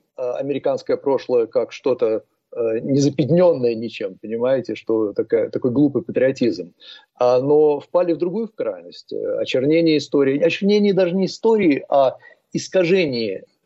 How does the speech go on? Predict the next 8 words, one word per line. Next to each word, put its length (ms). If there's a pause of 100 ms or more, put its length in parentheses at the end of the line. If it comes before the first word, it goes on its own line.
э, 40
уплощение, 1160 (440)
э, 180
исторического 540
прошлого. 540
Все 220
сводится 600
к 360